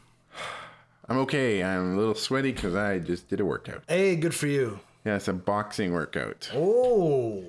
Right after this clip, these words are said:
Speaker 2: at home?
Speaker 1: No, no, no, at, uh, at this little boxing gym thing.
Speaker 2: Oh, I'll have to f-, ask you about that 'cause my, of course, Victor really wants to find a boxing gym, so.
Speaker 1: Well,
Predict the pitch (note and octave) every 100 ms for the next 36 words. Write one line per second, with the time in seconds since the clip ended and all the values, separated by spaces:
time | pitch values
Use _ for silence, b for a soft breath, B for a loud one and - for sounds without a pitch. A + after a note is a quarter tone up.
0 | - A#2+ C3 A#3 - _ - A2 A#2+ C#3+
1 | D#3+ C3+ C3+ C3+ G#2 F#2+ G#2 F2 E2 -
2 | E2+ D#2+ D#2+ - - - - - F2 F#2+
3 | F2+ F#2 F2+ D2+ D2 - - D#2+ D2+ -
4 | C#2 - - - - - - D#3 C3 G#2
5 | F#2+ B2 C#3 - B2 - - C3 C3 -
6 | C#3 B2 G#2 G#2 F2+ A2+ G#2 A2 G2+ F#2+
7 | - A2+ B2 D3+ D3+ B2 A#2+ A#2+ A#2 A2+
8 | G#2 - G#2+ A#2 G#2+ G#2+ C3+ - D3+ A2
9 | G2+ E2+ _ - A#2 G#2 G2+ G#2+ C3+ -